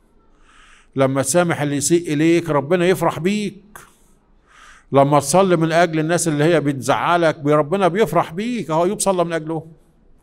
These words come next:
وقدم ذبح بالنيابة عنه. آه، دي الشفتان تقطران عسلا. آه، تقطران شهدا بالفعل. تقطران شهدا بالفعل لما يسامح ولما يصلي لهم،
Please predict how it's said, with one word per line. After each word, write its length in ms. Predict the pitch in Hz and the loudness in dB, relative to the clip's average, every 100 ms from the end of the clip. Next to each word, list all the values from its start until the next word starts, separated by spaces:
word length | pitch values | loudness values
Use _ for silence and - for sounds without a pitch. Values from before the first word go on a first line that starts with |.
| _ _ - - - - | _ _ -20 -20 -8 2
وقدم 320 | 180 175 165 | 4 4 2
ذبح 280 | 139 170 139 | 2 0 0
بالنيابة 420 | 160 165 160 147 | -2 0 0 0
عنه. 240 | 143 143 123 139 | 0 -2 -6 0
آه، 340 | 160 196 180 | 0 0 -4
دي 120 | 147 | -2
الشفتان 500 | 165 151 151 151 180 | -2 -2 -4 0 0
تقطران 380 | 160 - 170 180 | -2 -2 -2 0
عسلا. 500 | 180 - 247 247 220 - - | 0 0 -2 -6 -8 -14 -6
آه، 320 | 131 165 165 | -2 0 -2
تقطران 420 | 160 143 151 160 | -6 -6 -2 -2
شهدا 440 | 143 170 156 147 135 | 0 0 0 -4 -8
بالفعل. 500 | 135 - 170 175 190 - _ _ _ _ _ _ _ _ _ _ _ - | -10 -8 -8 -8 -14 -20 _ _ _ _ _ _ _ _ _ _ _ -2
تقطران 320 | 139 156 147 | 2 2 2
شهدا 420 | 170 160 147 139 | 2 0 0 -4
بالفعل 600 | 135 127 165 165 151 131 | -4 0 0 0 -6 -6
لما 220 | 123 127 | -6 -4
يسامح 800 | 123 139 139 160 180 180 - - _ _ _ _ _ _ _ _ _ _ _ | -4 2 4 4 2 -4 -6 -20 _ _ _ _ _ _ _ _ _ _ _
ولما 400 | 127 123 127 131 | 0 0 2 0
يصلي 440 | 127 147 139 160 190 | 2 2 2 2 2
لهم، 380 | 143 151 117 | 2 0 -2